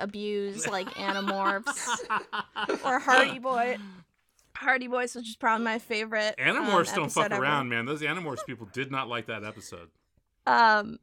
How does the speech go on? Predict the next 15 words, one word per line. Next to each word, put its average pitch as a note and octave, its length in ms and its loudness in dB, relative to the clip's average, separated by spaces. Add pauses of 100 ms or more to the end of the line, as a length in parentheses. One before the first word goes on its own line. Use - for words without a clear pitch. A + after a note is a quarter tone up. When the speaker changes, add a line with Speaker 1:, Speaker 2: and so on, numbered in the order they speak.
Speaker 1:
but C#4 180 0
yeah, F#4 300 4
I B3 200 2
just - 220 -6
wanna A4 200 -2
keep A#3+ 260 -10
going. A3 400 0
I G#3+ 80 -6
mean, A#3+ 120 -2
I A#3 140 4
hope C4+ 200 -2
you D#4 80 -8
guys G#3+ 440 -2 (140)
do A3+ 180 -8
too, G#3 600 -4